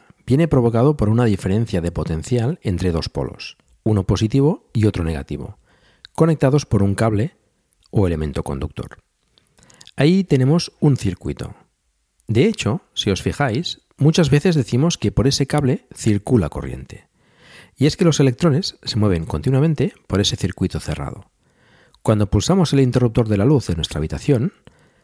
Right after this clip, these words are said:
cerramos el circuito para que circule corriente y encienda la bombilla que nos ilumina. Cuando lo volvemos a ce-, a pulsar, abrimos el circuito y deja de pasar corriente o de moverse electrones. Esa diferencia de potencial entre los polos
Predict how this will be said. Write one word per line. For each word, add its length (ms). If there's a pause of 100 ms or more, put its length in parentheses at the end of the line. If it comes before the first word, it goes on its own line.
(260)
cerramos 520
el 80
circuito 540 (100)
para 180
que 140
circule 480
corriente 560
y 140
encienda 580
la 100
bombilla 380
que 100
nos 180
ilumina. 420 (920)
Cuando 240
lo 60
volvemos 420
a 40
ce-, 200
a 160
pulsar, 580 (220)
abrimos 400
el 100
circuito 580 (460)
y 140
deja 260
de 100
pasar 320
corriente 460 (160)
o 80
de 100
moverse 400
electrones. 640 (1400)
Esa 200
diferencia 440
de 80
potencial 480
entre 200
los 140
polos 420